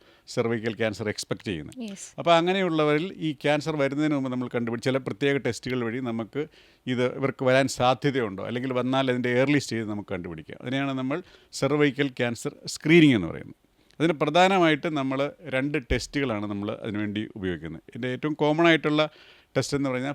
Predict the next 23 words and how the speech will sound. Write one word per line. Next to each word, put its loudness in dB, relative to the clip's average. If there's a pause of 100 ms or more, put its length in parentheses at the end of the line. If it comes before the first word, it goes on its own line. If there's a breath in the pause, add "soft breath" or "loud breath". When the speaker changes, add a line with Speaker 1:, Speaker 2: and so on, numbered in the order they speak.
(100)
Speaker 1:
പാപ്പ് 2
ടെസ്റ്റ് -2
എന്ന് -4
പറയും. -12 (360)
അത് -4
Speaker 2:
Yeah, 0
പാപ്പ് -6
ടെസ്റ്റ്. -12
Speaker 1:
പാപ്പ് -4
ടെസ്റ്റ്. -14
പിന്നെ 0
ഉള്ളത് 0
എച്ച് -2
പി 4
വി, 0
ആ -4
വൈറസിൻ്റെ, -2 (360)
ആ, -4
സാന്നിധ്യം 2
ഉണ്ടോ -2
എന്നറിയുന്ന -4
ഈ -6
രണ്ട് -2